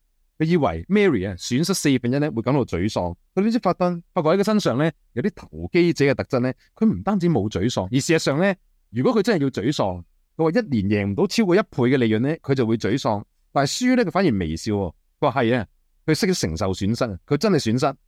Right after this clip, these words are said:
但係你睇我得到啲咩？佢話，Vianne，我得到冒險嘅經驗。哇，即係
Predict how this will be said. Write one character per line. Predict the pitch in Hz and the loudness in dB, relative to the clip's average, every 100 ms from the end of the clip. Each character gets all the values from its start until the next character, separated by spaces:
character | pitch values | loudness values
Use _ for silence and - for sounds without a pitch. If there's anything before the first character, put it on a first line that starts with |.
| _ - | _ -4
但 | 120 | -2
係 | |
你 | |
睇 | 123 156 | 0 0
我 | |
得 | 139 | 0
到 | 160 117 | 0 0
啲 | 127 | 2
咩？ | 120 113 - _ _ _ - | 0 -2 -8 _ _ _ -2
佢 | 117 | -2
話， | |
Vianne， | 95 113 127 131 - _ | 2 4 2 0 -8 _
我 | 107 | -4
得 | 156 | -2
到 | 123 | 0
冒 | 110 113 92 | 2 2 2
險 | 87 104 | 0 0
嘅 | 104 | 0
經 | 110 107 | 2 2
驗。 | 82 67 | 2 -2
哇， | 78 - _ _ _ _ _ | -14 -20 _ _ _ _ _
即 | |
係 | 95 | -8